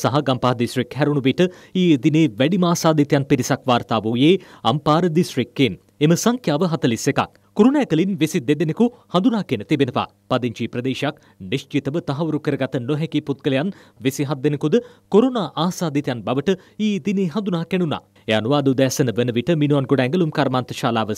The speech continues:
සහ පෑලියගොඩ මත්ස්‍ය වෙළෙඳ සංකීර්ණයේ ආශ්‍රිත කොරෝනා පොකුර විසි නව දහස් එකසිය හතළිස් අටක් දක්වා ඉහළ ගියා. මෙරටින් වාර්තා වන සමස්ත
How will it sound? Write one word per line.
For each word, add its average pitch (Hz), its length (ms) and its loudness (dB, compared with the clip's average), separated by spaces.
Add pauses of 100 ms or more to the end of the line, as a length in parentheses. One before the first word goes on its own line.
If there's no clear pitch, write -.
සහ 143 180 2 (360)
පෑලියගොඩ 170 600 2
මත්ස්‍ය 180 360 2
වෙළෙඳ 160 340 2
සංකීර්ණයේ 135 540 -2 (100)
ආශ්‍රිත 156 360 -2 (140)
කොරෝනා 175 400 0
පොකුර 135 240 0 (520)
විසි 131 300 0
නව 151 220 -2
දහස් 160 220 -2 (360)
එකසිය 175 420 0
හතළිස් 147 380 0 (160)
අටක් 185 260 -6
දක්වා 165 380 -2 (100)
ඉහළ 147 280 2
ගියා. 113 200 0 (520)
මෙරටින් 165 380 2 (100)
වාර්තා 160 400 0
වන 165 180 4
සමස්ත 190 440 0